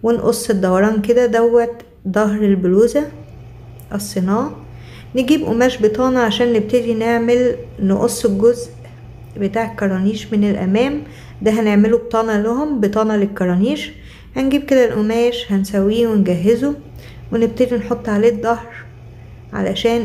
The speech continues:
احنا هنقيس على الظهر. نسيب كده مسافة بحيث انا عايزة الظهر يبقى اطول من الامام شوية. ابتدي ارسم،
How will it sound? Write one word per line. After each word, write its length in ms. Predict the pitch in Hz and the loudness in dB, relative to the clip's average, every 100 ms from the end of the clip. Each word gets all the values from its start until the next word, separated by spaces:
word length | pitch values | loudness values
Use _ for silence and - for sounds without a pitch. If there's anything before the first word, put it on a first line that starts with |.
| - | -4
احنا 360 | 220 233 208 196 | -6 -2 2 2
هنقيس 520 | 196 214 240 233 214 | 0 0 0 0 -2
على 480 | 202 214 220 - 190 | 0 2 0 -2 -6
الظهر. 480 | 185 165 - - - - - - - - - - | -4 -4 -6 -14 -20 -20 -20 -20 -20 -20 -20 -12
نسيب 300 | 254 - 311 | -4 -2 0
كده 180 | 285 269 | 0 0
مسافة 560 | 240 214 269 269 262 254 | -2 0 0 2 0 0
بحيث 380 | 220 262 254 | 0 -2 -2
انا 120 | 247 214 | -2 -2
عايزة 240 | 226 233 | 0 0
الظهر 280 | 220 226 233 | -2 -2 0
يبقى 280 | 214 202 - | 0 0 -4
اطول 320 | - 220 202 | -2 0 4
من 140 | 214 | 2
الامام 440 | 220 120 190 226 214 | 2 0 0 0 -2
شوية. 460 | - 208 247 311 311 - - - - - - | 0 2 2 0 -4 -16 -20 -20 -20 -20 -8
ابتدي 460 | - - 269 254 - | -8 -2 0 2 2
ارسم، 500 | 233 233 247 240 | 0 -2 -4 -2